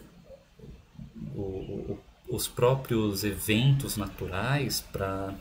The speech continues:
é, se manter, né? Então, ter um aquecimento próprio, um sistema de resfriamento, um sistema eficiente de água, né? Aqui no canto esquerdo é um ninho de cupim, né? Um bem grande, né?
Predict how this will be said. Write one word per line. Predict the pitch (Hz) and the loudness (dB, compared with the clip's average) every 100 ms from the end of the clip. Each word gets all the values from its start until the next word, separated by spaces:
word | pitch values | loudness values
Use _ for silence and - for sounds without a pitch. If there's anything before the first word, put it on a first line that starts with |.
| - - - - - _ - | -14 -20 -20 -20 -20 _ -8
é, | 92 92 92 92 | -4 -2 -2 -4
se | 90 - - | -2 0 2
manter, | 107 139 139 - 135 139 101 | 6 6 4 4 4 2 0
né? | 107 | 2
Então, | 107 - 98 98 101 101 95 92 - - | 2 0 -2 2 2 0 -4 -8 -10 -4
ter | - | 2
um | 107 107 | 4 4
aquecimento | 101 104 - 101 101 135 139 120 | 2 0 -2 0 4 6 6 4
próprio, | - 107 110 107 98 | -2 2 2 2 -2
um | - | -6
sistema | 92 - 120 131 | -6 -2 2 4
de | 107 | 2
resfriamento, | 104 - 107 104 92 98 104 - 90 | -2 -2 -2 -2 0 2 2 0 -6
um | |
sistema | - - - 104 131 127 - - - - - | -8 -8 -4 0 2 2 -4 -12 -20 -16 -12
eficiente | 98 - - 101 92 - | -12 -8 -6 -6 -8 -2
de | 101 | 0
água, | 120 98 104 87 87 | 2 2 -2 -2 -4
né? | 87 107 131 - - - - - | -2 -2 -4 -10 -18 -16 -16 -14
Aqui | - - 104 | -14 -4 0
no | 92 | 0
canto | - 113 | 2 2
esquerdo | - - 101 101 117 135 143 | 0 0 2 4 4 6 6
é | 139 | 8
um | 135 135 139 135 135 139 - | 8 10 10 10 6 0 0
ninho | 110 113 113 120 | 4 6 6 4
de | 117 | 0
cupim, | - 143 - 107 123 139 - - | -2 -4 0 2 4 2 -2 -6
né? | 92 | -6
Um | 90 90 87 | -4 -4 -4
bem | 98 117 131 | 2 6 6
grande, | 98 104 113 87 | 6 4 2 0
né? | 90 104 | -2 -4